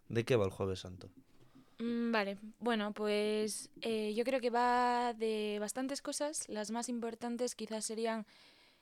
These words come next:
Speaker 2: el amor fraterno, eh, y el, la, la abne-, o sea, la abnegación, ¿no? Que también se traduce, pues, en el papel de los sacerdotes en la iglesia. Eh, hoy se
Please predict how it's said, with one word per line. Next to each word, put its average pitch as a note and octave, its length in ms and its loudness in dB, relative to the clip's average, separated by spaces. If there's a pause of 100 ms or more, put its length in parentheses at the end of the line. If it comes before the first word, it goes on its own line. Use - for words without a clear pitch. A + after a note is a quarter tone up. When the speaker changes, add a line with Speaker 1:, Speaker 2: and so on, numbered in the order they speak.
(180)
Speaker 2:
el F#3+ 300 -2
amor G#3+ 240 0
fraterno, C#4+ 680 0 (600)
eh, G3+ 920 -2 (300)
y A3+ 200 0
el, G3 380 0
la, F#3+ 380 -8 (500)
la G#3 180 4
abne-, G#3 260 -4
o G#3+ 80 -4
sea, G3+ 320 -6
la G3+ 180 -2
abnegación, G3 600 -4
¿no? G#3+ 120 -4
Que G3+ 100 -6
también F#3+ 260 -6
se G3+ 220 -2
traduce, F#3+ 520 -2
pues, F#3 200 -4
en F3+ 240 -6
el F3 100 -6
papel F#3+ 280 2
de A3+ 80 4
los G#3 120 2
sacerdotes G3+ 600 -2
en F#3 200 -6
la F3 80 -8
iglesia. E3+ 440 -10 (560)
Eh, F#3+ 720 2
hoy A3+ 560 2
se G3+ 800 -2